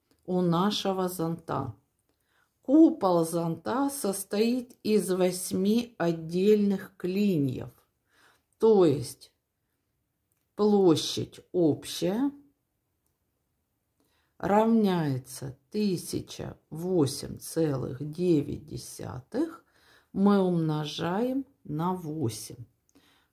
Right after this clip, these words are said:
То есть получаем восемь тысяч семьдесят одну целую две десятых сантиметра квадратного.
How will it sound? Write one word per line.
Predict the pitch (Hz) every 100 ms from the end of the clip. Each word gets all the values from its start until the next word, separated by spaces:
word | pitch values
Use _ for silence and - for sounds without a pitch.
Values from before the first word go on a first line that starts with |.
| _
То | 220 220 190
есть | 143 131 - - _
получаем | 180 180 165 143 - - 135 120 - 151 254 269 _ _ _ _ _ _ _ _ _ _ _ -
восемь | 170 208 208 160 - 143 139
тысяч | 135 - 143 127 - - - - _
семьдесят | - - 196 165 143 135 - - -
одну | 143 143 139 135
целую | 123 - 170 165 151 160 214 285 285 _ _ _ _
две | 151 156 170 196 214
десятых | 175 151 - 139 147 202 214 262 262 _ _ _ _
сантиметра | - - 180 175 - 151 147 143 151 170 - 180 180 _
квадратного. | _ 156 170 165 147 123 - 135 127 -